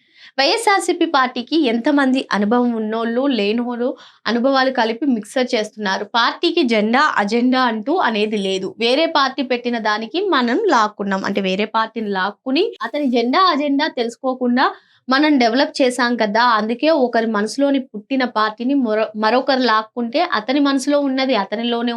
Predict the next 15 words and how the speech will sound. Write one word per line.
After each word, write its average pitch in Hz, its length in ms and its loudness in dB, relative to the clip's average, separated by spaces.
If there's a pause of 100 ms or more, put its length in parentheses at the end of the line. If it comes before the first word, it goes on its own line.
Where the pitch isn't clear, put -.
ఉంటుంది. 240 380 -4
లాగుకున్న 277 600 2
వాళ్ళకి 254 400 0 (140)
ఏం 220 140 0
తెలుస్తాయి? 208 460 -4 (320)
అందుకే 247 320 2
సీనియర్ 277 500 2
అయినా, 269 220 0
జూనియర్ 240 440 -2
అయినా 233 260 0 (160)
పార్టీలో 226 640 0 (420)
విధి 269 240 4
విధానాలు 254 640 2 (140)
తెలియదు 220 360 -2 (100)
పోని, 214 300 0